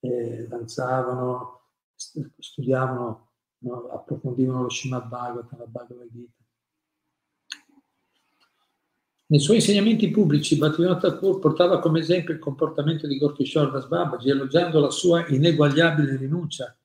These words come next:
la sua pura devozione e il suo attaccamento a Shri Krishna. In varie occasioni Gaur Kishore Das Babaji rimaneva più di una giornata e passava la notte in una piccola capanna, ancora oggi si trova, se andate a Kodruma, se andate a Navadvip,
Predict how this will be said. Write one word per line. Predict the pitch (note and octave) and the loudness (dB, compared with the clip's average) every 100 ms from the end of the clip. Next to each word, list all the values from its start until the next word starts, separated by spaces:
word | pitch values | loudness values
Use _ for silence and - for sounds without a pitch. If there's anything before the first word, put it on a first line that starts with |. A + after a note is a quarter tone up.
| _ _ | _ _
la | - | -12
sua | C3 D3 | -8 -6
pura | - D3 | -2 -2
devozione | C3+ C3 B2+ - E3 F#3+ G3+ G#3 | 0 -2 -6 -6 0 0 0 -4
e | - | -8
il | |
suo | - D3+ | -6 -8
attaccamento | - D3+ E3 - - - - | -6 -6 -4 -6 -8 -20 -16
a | |
Shri | - B2+ A#2 | -14 -12 -14
Krishna. | B2 - - - _ _ _ _ _ _ _ _ _ _ _ _ _ _ _ _ _ _ - | -12 -12 -12 -16 _ _ _ _ _ _ _ _ _ _ _ _ _ _ _ _ _ _ 0
In | C#3+ | 6
varie | A3 | 8
occasioni | G3 G3 F3+ G#3+ F3+ | 8 6 6 6 8
Gaur | F3+ D#3 | 4 4
Kishore | E3 F#3 F3+ | 2 4 4
Das | E3+ - | 4 4
Babaji | G3 E3+ D#3+ | 2 2 2
rimaneva | D#3+ F3 G3 F3 | 2 4 2 2
più | - | -2
di | E3+ | -2
una | F3 D#3+ | -2 0
giornata | D#3 D#3 F3+ E3 C3+ C3 | 0 -2 -2 -4 -6 -10
e | D3 | -12
passava | - C#3+ E3+ E3 | -10 -6 -2 -2
la | E3+ | 0
notte | D3 D3+ C#3+ | 0 -2 -6
in | C3 | -8
una | C3 | -10
piccola | D3+ - C3 | -10 -6 -6
capanna, | - - F3 D3 | -6 -8 -4 -2
ancora | C3 D3+ E3+ | -2 2 4
oggi | E2+ - | 4 -2
si | - - | -10 -12
trova, | - - - | -8 -10 -10
se | - B2+ | -14 -10
andate | C3 C#3 - B2+ | -10 -10 -8 -8
a | - _ _ _ _ _ _ _ _ | -8 _ _ _ _ _ _ _ _
Kodruma, | C3+ A#2+ C3+ C#3 C3+ | -14 -8 -4 -4 -4
se | - C3 | -6 -6
andate | C#3 C#3 C#3 C3 | -4 -4 -4 -6
a | B2+ B2+ | -6 -8
Navadvip, | B2+ B2+ C#3+ C#3 E3 E3 - | -8 -6 -6 -2 -2 -2 -10